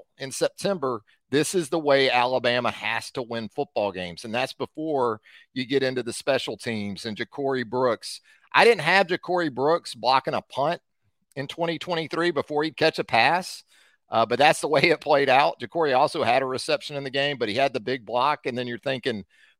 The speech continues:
"First and goal at the one, gonna punch this baby <laughs> in." And, uh, it was kind of a summation of the first half, though. The shotgun snap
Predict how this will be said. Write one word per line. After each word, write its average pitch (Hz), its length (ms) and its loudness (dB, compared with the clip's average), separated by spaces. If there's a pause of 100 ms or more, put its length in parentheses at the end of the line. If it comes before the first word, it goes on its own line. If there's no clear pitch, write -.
"First 170 240 -2
and 156 120 -4
goal 170 300 4
at 139 80 -2
the 127 80 0
one, 165 460 2
gonna 127 180 0
punch - 320 -4
this 147 180 -6
baby 147 480 2
<laughs> - 0 -
in." 165 300 4
And, 107 260 -2 (400)
uh, 110 320 2
it 151 160 4
was 135 200 -4
kind 160 380 0
of 120 360 0
a 113 80 -2
summation 127 680 -2
of 101 80 -4
the 98 60 -6
first 107 340 -6
half, 85 340 -2
though. 85 140 -8
The 82 100 -14
shotgun 123 500 -2
snap 120 400 -2